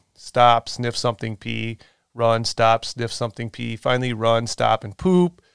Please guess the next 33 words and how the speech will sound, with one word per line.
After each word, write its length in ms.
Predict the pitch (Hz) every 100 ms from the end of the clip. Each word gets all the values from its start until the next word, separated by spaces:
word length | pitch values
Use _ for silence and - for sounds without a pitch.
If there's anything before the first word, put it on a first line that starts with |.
| _ _ _ _
Luckily, 640 | 113 143 - 117 110 120 - _ _ _ _ _ _ _
we 100 | 117
don't 200 | 107 110
really 240 | 123 117 110
talk 240 | 135 117
about 320 | 113 117 113
dog 260 | 120 131 127
poop 220 | 127 113
on 100 | 113
the 60 | 107
podcast 560 | 135 135 - 117 110
much, 240 | 117 117 -
but 340 | 175 151 - _ _ _ _
he 180 | - 127
did 240 | 147 180
poop 420 | 214 208 170 _ _ _ _ _ _ _
near 220 | 120 170 254
a 60 |
trash 340 | - 196 185 -
can, 340 | 147 131 123
and 140 | 131
I 60 | 165
had 160 | 165 151
a 40 |
bag, 320 | 131 139 123
so 100 | 123
I 20 |
was 80 | 117
able 340 | 123 110 104 104
to 80 |
scoop 380 | - - 208 240
it 60 | 160
up, 260 | 131 -